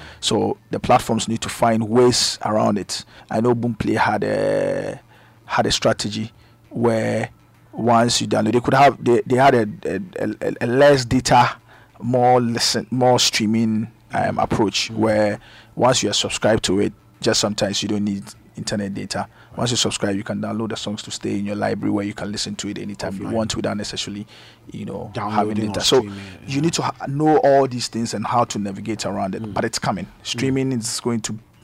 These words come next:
Speaker 1: probably be the, the biggest revenue earner for, um, for
Speaker 2: Most
Speaker 1: talent.
Speaker 2: people, mm.
Speaker 1: They just need to avail their minds to it and know how to navigate around it and make so much more from it.
Speaker 2: So there is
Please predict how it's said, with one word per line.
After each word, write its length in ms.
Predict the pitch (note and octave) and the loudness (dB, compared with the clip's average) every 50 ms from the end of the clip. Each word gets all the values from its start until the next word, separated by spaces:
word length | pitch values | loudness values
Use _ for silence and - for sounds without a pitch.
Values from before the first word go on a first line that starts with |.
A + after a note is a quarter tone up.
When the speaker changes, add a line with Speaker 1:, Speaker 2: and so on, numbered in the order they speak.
| - - - | -16 -8 -2
Speaker 1:
probably 400 | - - A#2+ A#2 A#2 A#2 A2+ A2 | 0 2 4 4 4 2 0 0
be 360 | G#2+ A2+ A2 G#2+ G#2+ G#2 G2+ - - - - - - _ _ _ - B2+ B2 | 0 -2 -4 -2 -4 -4 -6 -8 -14 -20 -20 -20 -20 _ _ _ -18 -6 -2
the, 440 | - A2 G#2+ G#2+ G#2+ G#2+ G#2+ G#2+ G#2+ - - - _ | -2 0 0 0 0 -2 -2 -4 -6 -8 -12 -14 _
the 100 | - A2 | -8 -6
biggest 440 | G#2+ A#2+ C3 A#2+ B2 A#2 - - - | -4 -2 0 0 0 0 0 -2 -2
revenue 360 | A2+ G#2 G#2 G#2+ G#2 G2+ F#2 | -2 -2 -2 -2 -4 -4 -4
earner 200 | F#2 G2 G2+ G2 | -4 -4 -4 -4
for, 500 | - - - G2 G2 G2 F#2+ G2+ A#2 - - _ | -6 -6 -8 -8 -8 -6 -8 -10 -10 -12 -12 _
um, 340 | - - F2+ F#2 G2 G2 G2+ | -8 -6 -6 -6 -6 -8 -8
for 60 | G#2+ | -10
Speaker 2:
Most 120 | G#2 - | -8 -4
Speaker 1:
talent. 420 | - A#2 A2 A2+ A#2+ A#2+ - - - | -2 0 0 0 -2 -2 -4 -8 -10
Speaker 2:
people, 220 | G#2 G#2 G#2+ G#2+ | -12 -14 -14 -14
mm. 80 | F#2+ F#2 | -10 -10
Speaker 1:
They 80 | A#2 A2+ | -6 -4
just 180 | A#2 A#2+ - | -2 -2 -2
need 120 | G#2 A2 - | -4 -4 -4
to 100 | - G#2+ | -4 -4
avail 220 | G#2 G#2+ A#2 A2 | -4 -4 -4 -4
their 140 | G#2 G2 G2+ G#2+ | -4 -4 -2 -2
minds 220 | G#2+ G#2+ G#2+ - | -2 -2 -4 -4
to 100 | - G#2 | -6 -6
it 80 | G#2 A2 | -6 -4
and 120 | A2 G#2+ | -4 -2
know 140 | G#2+ A#2 A2+ | -2 -2 0
how 440 | - - - - - A#2 A#2 A#2+ A#2 | -2 -2 -2 0 4 6 6 6 4
to 160 | - - A2 | 2 -2 -6
navigate 580 | A2 G#2+ A2 A2 G#2 A#2 - - A#2 A2+ - | -6 -4 -4 -4 -4 -4 -4 -4 -2 0 0
around 320 | - A2 G#2 G#2+ G#2+ G#2 G#2 | 0 2 2 2 2 0 -2
it 100 | G2 - | -4 -6
and 140 | G2 G2+ G#2 | -6 -6 -6
make 140 | G#2+ G#2 | -6 -6
so 180 | - - - G#2 | -4 -4 -4 -4
much 240 | G2+ G2+ G2+ - - | -4 -6 -8 -10 -10
more 120 | G2 G2 | -10 -12
from 220 | G2 - - F2+ F2 | -12 -10 -12 -12 -10
it. 180 | F#2 - - - | -12 -12 -12 -12
Speaker 2:
So 180 | - - D3 C#3+ | -6 -4 -2 0
there 240 | C3+ D3+ D3 D3 | 2 2 4 4
is 540 | C#3+ C#3+ C3+ B2 A#2 G2+ F2+ - - - - | 4 2 2 0 -4 -8 -10 -10 -12 -12 -14